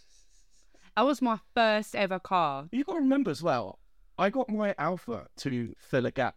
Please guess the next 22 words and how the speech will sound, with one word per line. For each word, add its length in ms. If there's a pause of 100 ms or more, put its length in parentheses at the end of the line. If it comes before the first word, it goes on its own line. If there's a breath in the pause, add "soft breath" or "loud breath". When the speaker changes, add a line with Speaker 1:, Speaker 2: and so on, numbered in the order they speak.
(160)
Speaker 2:
before 180
my 120
new 120
one 100
arrives, 400
and 100
I 60
paid 200
eleven 340
hundred 300
pound 300
for 160
it. 120 (1160)
Speaker 1:
I 160
paid 540
two 420
for 160
my 160
B-Max. 760 (1500)
Speaker 2:
Yeah. 1200
Speaker 1:
It 40
had 360